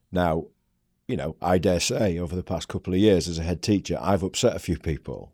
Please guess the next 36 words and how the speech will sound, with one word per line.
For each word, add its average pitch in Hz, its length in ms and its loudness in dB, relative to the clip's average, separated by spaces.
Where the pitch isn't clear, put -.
You 95 120 0
know, 73 280 -4
I, 76 240 -10
I 82 80 -6
don't 98 380 0
go 92 160 4
out 87 100 4
of 73 80 -6
my 85 140 0
way 135 180 8
to 120 160 2
upset - 320 -4
people, 85 300 -4
but 82 160 -6
sometimes 87 520 -2
that 87 220 -4
necessary 85 520 -2
message 85 360 -2
has 80 160 -10
to - 100 -20
be 80 100 -8
passed - 300 -10
across. - 380 -2
It's 95 180 -4
how 107 160 2
people 95 380 0
bounce 87 260 2
back - 440 0
and 85 120 -6
show 92 240 4
that, 82 200 -4
demonstrate 90 460 0
that 85 100 -6
they 90 80 0
are 85 200 2
resilient 92 680 2